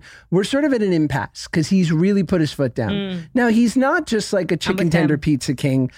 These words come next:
Speaker 1: He'll eat chicken and, he loves chicken and rice, a grilled chicken and rice with a little teriyaki.
Speaker 2: Same, same.
Speaker 1: He,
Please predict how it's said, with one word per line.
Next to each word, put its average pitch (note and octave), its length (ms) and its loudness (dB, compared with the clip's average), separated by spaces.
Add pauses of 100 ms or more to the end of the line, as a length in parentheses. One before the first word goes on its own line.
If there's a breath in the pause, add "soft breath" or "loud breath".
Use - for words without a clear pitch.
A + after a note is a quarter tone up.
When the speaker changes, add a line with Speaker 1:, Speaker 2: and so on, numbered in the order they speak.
(200 loud breath)
Speaker 1:
He'll G3+ 260 2
eat F#3 260 0 (220 soft breath)
chicken - 280 -2
and, C3 160 -2
he E3+ 140 4
loves D#3 200 0
chicken C#3+ 280 -2
and C#3 120 2
rice, G3 300 0
a D#3+ 40 -2
grilled D#3 320 0
chicken D#3+ 300 0
and D3+ 140 4
rice D3+ 280 0
with D3 140 0
a D3 60 2
little D3 200 0
teriyaki. E3 920 0
Speaker 2:
Same, - 220 -8
same. F#3+ 80 -4
Speaker 1:
He, F3+ 260 2